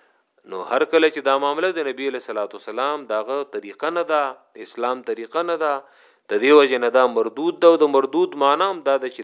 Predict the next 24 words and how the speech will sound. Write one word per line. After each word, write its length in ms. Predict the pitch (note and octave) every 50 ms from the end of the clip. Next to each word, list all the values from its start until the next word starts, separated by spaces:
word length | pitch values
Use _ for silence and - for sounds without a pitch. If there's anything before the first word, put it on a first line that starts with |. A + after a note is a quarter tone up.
| G2
دا 80 | G2 F#2+ F2+ -
شی 160 | - C3+ C3
د 80 | A#2+ A2 -
سر 200 | - B2+ C#3 D#3 F3
نه 80 | F#3+ F3+ C3
جایز 300 | G#2+ G2 G2 G2+ F#2+ F#2 F#2 F2
نه 80 | F2 E2 E2+
دی. 60 | E2+ - _ _ _ _ _ _ _ - _ _ _ _ _ _ _
حدثنا 520 | - E3 F3 F3+ A3+ A#3 A#3 B3+ A#3+ A3+ G3 D#3
عبد 180 | C3 - C3+ C#3+
الله 240 | D3 D#3+ E3+ E3 D#3
ابن 120 | C#3 B2+ A#2+ A#2 C3
مسلمة 420 | D3+ - - D#3+ D3+ D3 D3 C#3+ C3+ B2 - -
حدثنا 500 | E3+ - - C3+ B2+ - B2 G#2+ G2+ G2+ G2 A2
مالك 380 | B2 C3+ C#3 D#3 D#3+ D#3 E3 D#3+
عن 120 | E3 E3 E3+ F#3+
نافع 340 | G3 F#3+ F3+ - F3+ E3+ E3 D#3 D3+ D3+ _ _ _ _ _ _ _ _ _ _
عن 200 | G2 G#2+ B2+ C#3+ D#3
ابن 160 | D#3 D#3+ F3+ F#3 F#3
عمر 320 | G3+ A3 G#3 G3 F3 D#3+
رضي 280 | D3+ C#3+ C#3 C3+ C3 C3+ C#3
الله 400 | C#3 C#3 D3 D#3 D#3 D3+ C3+ B2 A#2+
عنهما 400 | C3 C#3 C3 A#2+ A2+ G2+ G2 F#2+ - - - A#2
قال، 340 | B2 B2+ C3 C3 B2+ B2